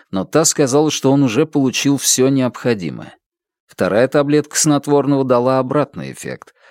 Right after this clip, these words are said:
В два часа ночи сна не было ни в одном глазу. Болевой шок ослаб, отек спадал, но Джейк понимал, что еще долго останется скованным, слабым, будет страдать от боли.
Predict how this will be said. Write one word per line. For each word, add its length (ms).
В 140
два 220
часа 300
ночи 340
сна 280
не 140
было 220
ни 200
в 80
одном 400
глазу. 500
Болевой 400
шок 360
ослаб, 580
отек 400
спадал, 640
но 160
Джейк 320
понимал, 420
что 200
еще 280
долго 500
останется 600
скованным, 680
слабым, 600
будет 400
страдать 580
от 140
боли. 420